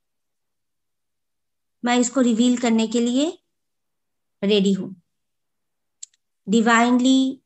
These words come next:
गाइडेड क्लासेस होगा, because मैं बार-बार बोलती हूँ, without divine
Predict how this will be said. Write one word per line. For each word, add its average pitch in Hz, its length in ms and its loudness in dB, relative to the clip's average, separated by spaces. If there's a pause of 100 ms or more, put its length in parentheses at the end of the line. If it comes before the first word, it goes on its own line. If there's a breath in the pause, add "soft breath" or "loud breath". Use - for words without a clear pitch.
(920)
गाइडेड 220 600 0 (440)
क्लासेस 226 460 -4
होगा, 262 420 -4 (1120)
because 220 520 -2 (640)
मैं 214 120 -4
बार-बार 220 380 2
बोलती 254 340 -2
हूँ, 277 280 -4 (440)
without 226 340 0
divine 262 460 2